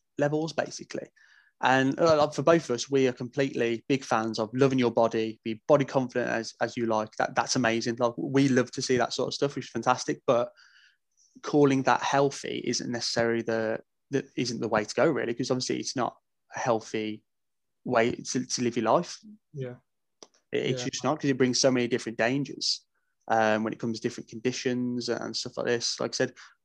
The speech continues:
Speaker 1: hundred percent be body confident, but if you're trying to normalise people having extremely and dangerously high,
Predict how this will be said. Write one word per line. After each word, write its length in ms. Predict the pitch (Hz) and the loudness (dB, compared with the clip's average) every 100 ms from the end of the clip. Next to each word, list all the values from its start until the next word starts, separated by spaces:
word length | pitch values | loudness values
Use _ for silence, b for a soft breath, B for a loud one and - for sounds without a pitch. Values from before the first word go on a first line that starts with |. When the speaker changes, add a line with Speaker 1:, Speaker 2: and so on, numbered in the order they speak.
| _ - | _ -2
Speaker 1:
hundred 240 | 143 143 | 0 0
percent 220 | - 135 143 | 0 -2 0
be 60 | |
body 200 | 127 123 | 2 0
confident, 480 | 131 117 107 - 120 | 0 -6 -6 -8 -8
but 100 | 123 | -6
if 120 | 120 | -4
you're 80 | 131 | -2
trying 220 | 123 127 | 0 0
to 100 | 120 | -2
normalise 800 | 123 120 120 120 117 113 110 - - b b | -2 -2 0 2 2 0 -2 -6 -8 b b
people 220 | 123 117 | 0 2
having 180 | 120 110 | 2 0
extremely 520 | 110 - 131 127 123 | -2 -4 0 2 2
and 80 | 110 | 2
dangerously 600 | 113 123 127 117 - 120 | 2 2 0 -4 -6 -4
high, 300 | 110 113 117 | 0 2 2